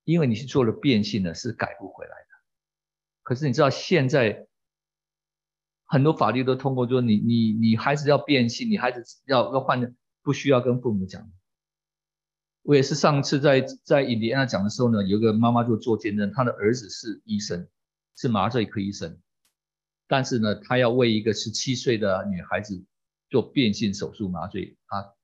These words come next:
拒绝了，他不想做这个事情，结果他就换到另外一个医院去，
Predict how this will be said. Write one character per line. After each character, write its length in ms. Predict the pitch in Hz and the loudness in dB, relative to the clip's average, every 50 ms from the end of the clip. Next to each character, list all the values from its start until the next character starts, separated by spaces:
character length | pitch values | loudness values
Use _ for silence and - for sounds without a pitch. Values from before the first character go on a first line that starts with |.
| _ _ | _ _
拒 180 | - - 85 - | -12 -10 -10 -10
绝 180 | - - - | -12 -18 -20
了， 240 | - - - - _ _ _ _ _ _ _ _ _ _ _ _ _ _ _ _ _ _ _ _ _ _ _ _ _ _ _ _ _ _ _ | -20 -20 -20 -20 _ _ _ _ _ _ _ _ _ _ _ _ _ _ _ _ _ _ _ _ _ _ _ _ _ _ _ _ _ _ _
他 100 | _ - | _ -12
不 140 | 113 - 113 | -8 -6 -6
想 220 | 107 - 92 87 90 | -6 -6 -8 -10 -10
做 160 | - 95 87 | -10 -12 -12
这 100 | - 92 | -12 -14
个 80 | 85 | -16
事 160 | 82 - - - | -16 -16 -18 -18
情， 180 | - - - - _ _ _ | -18 -20 -20 -20 _ _ _
结 140 | - 110 110 | -4 -4 -2
果 120 | 101 87 | -2 -2
他 160 | - - 107 | -4 -4 -4
就 100 | 104 107 | -4 -4
换 160 | 104 - 101 | -4 -6 -6
到 80 | 98 92 | -6 -8
另 180 | 87 90 90 90 | -8 -10 -10 -12
外 120 | 85 85 | -12 -12
一 40 | 87 | -12
个 40 | 85 | -14
医 220 | 87 92 90 87 | -12 -12 -12 -10
院 180 | 90 87 85 92 | -10 -12 -12 -14
去， 240 | 90 - - - | -18 -20 -20 -20